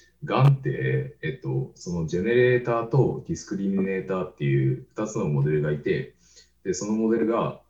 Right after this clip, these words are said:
えー、まあ、ジェネレーターはその本物っぽい絵を出して、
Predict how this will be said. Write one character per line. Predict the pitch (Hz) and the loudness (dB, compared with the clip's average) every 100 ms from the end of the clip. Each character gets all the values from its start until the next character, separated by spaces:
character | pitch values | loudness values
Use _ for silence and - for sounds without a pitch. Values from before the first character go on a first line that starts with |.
| _ | _
え | 78 78 73 69 - | -2 0 0 -2 -2
ー、 | |
ま | 92 | -2
あ、 | |
ジ | 98 | 2
ェ | 117 | 6
ネ | |
レ | 135 135 | 8 8
ー | 131 | 8
タ | |
ー | 127 | 6
は | 135 110 71 | 6 4 2
そ | - 92 | -4 -4
の | |
本 | 101 101 | -2 -2
物 | 101 101 | -2 -4
っ | 101 | -2
ぽ | 101 | 0
い | 87 71 - | 0 -2 -2
絵 | 90 | 0
を | 78 | 0
出 | 71 78 | 0 -4
し | - | -2
て、 | 127 107 - | 0 0 -2